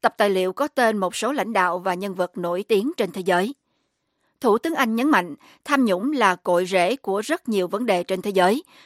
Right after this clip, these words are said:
đồng thời tuyên bố rằng tham nhũng chính là kẻ thù của tiến bộ.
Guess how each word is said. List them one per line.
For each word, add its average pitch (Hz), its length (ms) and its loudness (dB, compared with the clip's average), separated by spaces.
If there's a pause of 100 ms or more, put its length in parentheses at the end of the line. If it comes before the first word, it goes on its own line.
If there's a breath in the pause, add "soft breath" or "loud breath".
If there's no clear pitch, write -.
đồng 202 180 4
thời 180 240 0
tuyên 208 220 -2
bố 247 140 4
rằng 185 220 4 (280 loud breath)
tham 262 180 2
nhũng 196 260 0 (160)
chính 254 260 0
là 247 200 2
kẻ 175 220 -2
thù 190 360 -2
của 180 220 -4
tiến 240 240 0
bộ. 180 240 2